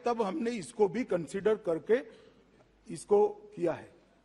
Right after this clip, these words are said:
और जहां तक नॉन गैजेटेड officer को शक्तियां देने का सवाल है, माननीय अध्यक्ष जी, तहसील और जिले की जेलों में, तहसील की जेलों में, अस्थायी जेलों में कहीं गैजेटेड officer है ही नहीं। ए, ए, ए,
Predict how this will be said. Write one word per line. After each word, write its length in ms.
और 80
जहां 220
तक 180
नॉन 240
गैजेटेड 480
officer 380
को 140
शक्तियां 440
देने 220
का 140
सवाल 320
है, 120
माननीय 300
अध्यक्ष 260
जी, 100
तहसील 460
और 440
जिले 340
की 140
जेलों 360
में, 200
तहसील 400
की 180
जेलों 300
में, 120
अस्थायी 320
जेलों 300
में 100
कहीं 300
गैजेटेड 440
officer 360
है 160
ही 120
नहीं। 200
ए, 60
ए, 240
ए, 240